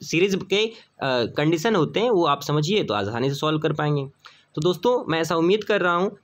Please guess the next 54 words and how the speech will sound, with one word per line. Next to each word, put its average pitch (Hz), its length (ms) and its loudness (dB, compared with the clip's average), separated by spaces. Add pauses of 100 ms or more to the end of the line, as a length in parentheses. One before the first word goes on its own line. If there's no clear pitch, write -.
कि 151 60 -4
आपको 143 340 0
ये 208 100 2
समझ 165 300 0
में 170 120 0
आया 127 240 -2
होगा 175 220 0
तीनों 165 280 0
ट्रिक। 170 400 -2 (340)
तो 139 340 0
अब 165 120 -2
हम 190 200 2
बहुत 151 200 0
जल्दी 202 260 2
फिर 185 200 2
से 214 140 2
एक 208 100 2
नए, 202 180 4
अ, 143 280 0
नए, 147 200 2
नए 151 260 0
वीडियो 175 260 4
में 185 100 2
और 180 140 2
नए 147 180 0
ट्रिक्स 190 300 -4
के 175 100 0
साथ 156 200 -2
मिलते 143 280 0
हैं। 202 120 -2 (240)
तब 160 160 -4
तक 220 140 0
आप 160 280 0
इस 147 180 -2 (260)
टाइप्स 208 280 0
के 190 120 0
क्वेश्चन 156 360 2
को 170 120 2
सॉल्व 170 340 0
कीजिए 160 260 2
इस 151 160 0
ट्रिक 185 180 0
का 185 60 0
यूज़ 156 240 2
करते 147 300 0
हुए। 208 260 2 (300)
और 147 120 0
इसका 151 200 0
क्वेश्चन 156 400 2
दोस्तों 156 320 2
और 139 220 0
प्रैक्टिस 156 480 -4
के 151 120 0
लिए 135 260 2